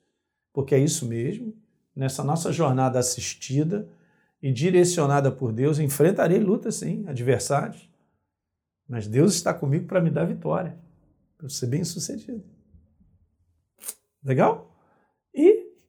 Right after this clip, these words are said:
uma vitória definitiva de natureza. O inferno não tem mais, ele perdeu na tua vida, definitivamente, porque você é uma nova criatura. Uma boa parte do povo de Deus desconhece a sua herança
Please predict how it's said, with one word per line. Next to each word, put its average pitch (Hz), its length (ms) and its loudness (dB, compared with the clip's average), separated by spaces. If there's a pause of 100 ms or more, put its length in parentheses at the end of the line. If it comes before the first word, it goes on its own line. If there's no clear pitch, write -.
uma 403 140 -8
vitória 170 340 2
definitiva 202 760 -4
de 226 100 -8
natureza. 190 560 -10 (1400)
O - 80 -20
inferno 180 340 -6
não 135 160 -2
tem 175 160 -6
mais, 139 280 -4
ele 127 100 -6
perdeu 139 480 -4
na 143 100 -6
tua 139 160 -12
vida, 123 300 -10 (540)
definitivamente, 139 1200 -8 (640)
porque 131 240 -10
você 117 440 -2
é 143 60 4
uma 147 160 -2
nova 123 280 -4
criatura. 131 560 -8 (640)
Uma 123 180 -4
boa 170 320 4
parte 190 500 6
do 127 160 0
povo 190 420 2
de 208 100 -12
Deus 135 420 2
desconhece 135 1040 -2
a 113 60 -6
sua 127 240 -2
herança 139 680 -2